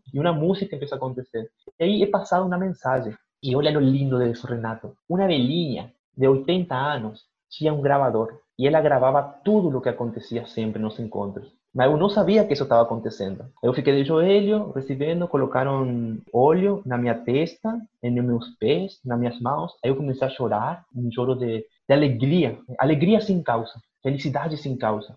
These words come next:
E meu corpo todo vibrando. E a, a mensagem foi assim: "Você vai retornar ao lugar onde você foi inspirado para fazer essa jornada. Eu estava aqui, na Argentina. Você vai retornar para o lugar onde foi inspirado a fazer essa jornada.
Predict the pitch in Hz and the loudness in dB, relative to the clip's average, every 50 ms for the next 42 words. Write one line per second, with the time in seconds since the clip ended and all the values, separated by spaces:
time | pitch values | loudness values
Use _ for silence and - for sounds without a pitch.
0 | _ - 135 131 131 127 127 123 120 - 131 123 120 - 143 147 147 147 - 147 | _ -4 -2 0 0 0 -2 -2 -2 -2 -2 -2 0 2 0 0 0 -2 -2 -2
1 | 147 160 156 147 127 117 139 127 143 165 180 190 208 208 - - _ _ - 139 | -2 0 0 -2 -2 0 0 0 0 0 -2 -4 -4 -6 -10 -14 _ _ -2 0
2 | 139 120 - - 127 139 143 139 147 160 165 175 170 - 143 135 - - 117 107 | 0 0 0 -2 -4 -2 -2 -2 -2 -2 -2 -4 -4 -4 -6 -6 -4 -6 -8 -8
3 | 117 - - - 123 120 - 147 151 156 147 - 151 147 - 147 123 120 110 110 | -8 -10 -8 -6 -4 -2 0 2 2 2 2 0 -2 -4 -2 -2 -2 -2 -2 -2
4 | 117 139 156 185 208 - _ _ _ 113 117 117 120 117 117 117 123 131 131 131 | -2 -2 -2 -4 -6 -10 _ _ _ -4 -2 -2 -2 0 2 2 2 2 0 -2
5 | 127 117 117 117 117 - - 123 127 135 139 - - - 127 123 123 - - 127 | -4 -4 -4 -6 -8 -6 -6 -4 -4 -4 -6 -10 -8 -4 -2 -2 -2 -4 -4 -4
6 | 120 98 101 104 107 127 151 175 - - - 117 117 - 113 - 117 113 113 - | 0 0 2 2 2 0 -2 -4 -4 -4 -2 -2 -2 -2 -6 -6 -6 -6 -4 -4
7 | 113 107 113 107 107 104 107 120 147 147 - - 123 123 123 127 123 120 117 117 | -4 -2 -4 -4 -2 -2 -2 -2 -2 -4 -4 -4 -4 -4 -2 -2 -2 -2 -2 -4
8 | - 117 120 - _ - 101 98 98 - 127 120 - 107 101 98 95 - 104 107 | -8 -12 -12 -12 _ -10 -8 -8 -6 -6 -6 -8 -6 -6 -8 -8 -10 -12 -14 -8
9 | - 117 117 113 113 - - 113 107 107 107 113 139 147 - 143 127 123 120 123 | -2 -2 -2 -2 -2 -2 -4 -4 -4 -4 -2 -2 -2 -2 0 0 -2 0 -2 -2
10 | 110 110 110 120 139 143 135 120 117 - - 117 - - 107 107 110 110 98 - | -2 0 0 0 -2 -2 -4 -6 -6 -8 -10 -12 -8 -6 -2 0 0 0 0 -4
11 | - 113 104 101 107 107 113 110 113 113 120 143 156 - | -8 -12 -8 -6 -6 -4 -4 -4 -4 -2 -2 -2 -4 -4